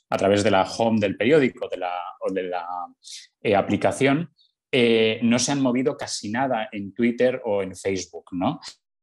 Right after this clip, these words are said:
Y aquí también creo que esto es una, una demostración de hasta qué punto hay quiebras generacionales también en esto, ¿no? De cosas que alguien que esté muy metido en el mundo de las, eh, indignaciones o cancelaciones concretas, eh, digamos, las tenga muy presente alguien,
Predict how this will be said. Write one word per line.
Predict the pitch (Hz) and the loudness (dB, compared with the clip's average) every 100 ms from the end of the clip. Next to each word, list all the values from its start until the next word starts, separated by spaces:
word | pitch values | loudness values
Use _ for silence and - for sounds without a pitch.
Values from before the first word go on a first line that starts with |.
| - - | -4 2
Y | |
aquí | 117 151 | 2 4
también | 156 156 156 | 2 2 2
creo | 131 | 0
que | 139 | 0
esto | - | -2
es | 117 | -4
una, | 123 120 113 110 107 _ _ | -4 -4 -8 -14 -14 _ _
una | 104 107 104 | -6 -4 -2
demostración | 104 104 104 113 | -4 -2 -2 -2
de | 113 | -2
hasta | 107 | -2
qué | 95 | -4
punto | 110 | -2
hay | 104 | -4
quiebras | - 120 117 - | -2 -2 0 -2
generacionales | 117 101 95 - 98 107 - | -4 -2 -4 -4 -4 -6 -8
también | - 98 98 90 | -8 -6 -4 -2
en | 127 | 0
esto, | - - - | 0 -6 -12
¿no? | 101 139 - - - | -10 -10 -12 -20 -4
De | 101 95 | 0 2
cosas | 117 117 98 92 - | 2 2 2 0 -2
que | - 104 95 - _ _ - | 0 0 0 -6 _ _ -8
alguien | 117 120 117 | -4 -2 -2
que | 120 | -4
esté | - | -4
muy | 120 123 | -2 -2
metido | 117 120 | -2 -4
en | 110 | -8
el | 104 | -6
mundo | 110 | -6
de | |
las, | 107 - | -6 -6
eh, | 101 92 - | -2 -2 -2
indignaciones | 107 107 107 92 120 127 101 | -2 0 0 0 0 2 0
o | - | -2
cancelaciones | 98 90 98 92 113 107 | -4 -4 -6 -4 -6 -6
concretas, | - 101 95 117 95 82 - _ _ _ | -6 -6 -2 0 -2 -6 -14 _ _ _
eh, | 120 101 98 95 95 | 0 2 2 0 -2
digamos, | 98 107 113 98 - | -4 -2 -2 -2 -6
las | 98 - | -8 -6
tenga | 120 | -4
muy | 117 113 | -4 -4
presente | 101 - 117 101 92 | -4 -6 -6 -6 -6
alguien, | 104 101 104 98 95 | -6 -8 -8 -8 -12